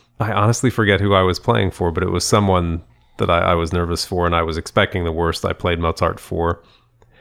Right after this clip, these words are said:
and after I played just thirty seconds, they said, "Oh, sounds great. It's ready to go." Just the second note was out of tune. All the rest was great. It's like, "Wow, okay.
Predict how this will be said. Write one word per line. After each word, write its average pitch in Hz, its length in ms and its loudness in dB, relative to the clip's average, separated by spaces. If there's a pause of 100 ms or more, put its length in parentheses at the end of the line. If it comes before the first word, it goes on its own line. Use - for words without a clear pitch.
(300)
and 78 540 -2 (1300)
after 90 240 -2
I 82 80 0
played 85 300 -2
just - 260 -6
thirty 85 240 0
seconds, 87 440 -2
they 107 120 -8
said, - 220 -8
"Oh, 208 220 2 (160)
sounds 107 320 -2
great. 127 240 0
It's - 220 -14
ready 113 180 2
to 120 100 0
go." 120 460 2 (600)
Just - 220 -2
the 120 80 0
second 131 300 0
note 131 160 2
was 98 140 -2
out 87 120 2
of 85 80 -2
tune. 92 260 -4 (840)
All 110 120 2
the 123 80 4
rest 123 220 0
was 113 100 -4
great. 104 260 0 (420)
It's - 120 -18
like, 98 240 -10
"Wow, 92 300 -2
okay. 113 240 -6